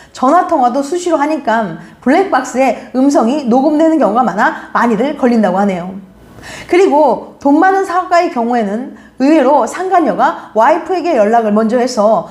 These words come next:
폭로하는 경우도 있다고 해요. 돈 많고 능력 있는 남자처럼 보이는 사업가 불륜남의 가정을 깨뜨리고 본인이 안방을 차지하겠다는 의도로 연락을 하는 거죠. 두 번째, 제복을 입는 직업군, 예를 들면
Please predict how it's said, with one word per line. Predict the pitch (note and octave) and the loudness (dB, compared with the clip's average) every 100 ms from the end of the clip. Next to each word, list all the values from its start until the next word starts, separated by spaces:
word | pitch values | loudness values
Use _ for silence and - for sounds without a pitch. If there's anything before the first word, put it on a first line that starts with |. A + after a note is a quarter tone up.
| - | -12
폭로하는 | - G#4 G#4+ G#4 G4+ | -2 2 2 2 2
경우도 | C#4+ A3+ | 0 0
있다고 | A#3+ G#3 A3 G3 | -4 0 -2 -2
해요. | F#3 F#3 - _ _ - - - - - | -6 -10 -20 _ _ -20 -20 -20 -14 0
돈 | C#4+ D#4+ | 2 4
많고 | A#3+ B3 C4 G3+ A3 - - - | 2 0 -2 -4 -4 -10 -14 -2
능력 | C#4 E4 F#4+ | 0 2 2
있는 | F4 F#4 D#4+ | 2 0 0
남자처럼 | G#3+ C#4 C#4 A3+ G3 | 0 0 0 0 0
보이는 | A#3+ A3+ C#4 A3+ | 0 0 -2 -2
사업가 | E4 F4 F4 E4+ | 0 0 2 -2
불륜남의 | B3 A#3 B3 G#3 B3 A#3 - | -2 -4 -2 -2 -2 -4 -4
가정을 | A3+ C4+ C#4+ C#4+ | -2 -2 -4 -4
깨뜨리고 | E4+ E4+ - F3+ F#3 B3+ - - - | 0 0 0 -2 -6 -10 -20 -16 -2
본인이 | D4 E4 A#3+ C4 C4 - | 2 2 2 0 -4 -6
안방을 | A3 A#3+ E4 E4 D#4+ | -2 0 2 2 0
차지하겠다는 | F#4+ G4 F#4+ D4+ C#4+ C4+ - | -2 2 2 0 0 -2 0
의도로 | G#3+ A3+ B3+ G3 | -2 0 0 2
연락을 | G#3+ A3 F#3 | 2 2 0
하는 | C4 B3 | -4 -4
거죠. | F#3+ - E3 - _ - - - - - - - - | -4 -8 -14 -20 _ -20 -20 -20 -20 -20 -20 -20 -10
두 | - | 0
번째, | A3+ B3+ G#3+ G3+ A3+ - - _ _ _ _ | 2 2 0 -2 -2 -12 -20 _ _ _ _
제복을 | - - B3+ D#4+ D#4+ D#4+ | -8 -2 2 2 2 2
입는 | A3 G3+ C#4 F#4 F#4 | 0 0 -2 -2 -6
직업군, | A3+ G#3+ G#3 F#3 D#3+ D#3+ - F#3+ | 0 0 0 -8 -10 -14 -10 -2
예를 | G3+ | 0
들면 | F#3+ G#3+ E4+ - | 0 0 -2 -4